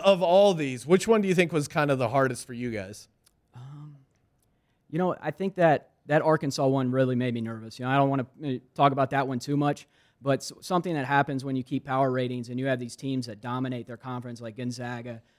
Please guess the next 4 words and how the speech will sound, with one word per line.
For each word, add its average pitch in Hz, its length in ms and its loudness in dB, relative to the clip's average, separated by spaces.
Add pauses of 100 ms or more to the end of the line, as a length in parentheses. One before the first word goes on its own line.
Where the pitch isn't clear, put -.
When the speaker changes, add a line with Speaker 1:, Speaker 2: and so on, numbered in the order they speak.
(100)
Speaker 2:
Houston, 123 880 -2
Vermont, 123 480 -4 (260)
is 120 140 -12
their 131 260 -2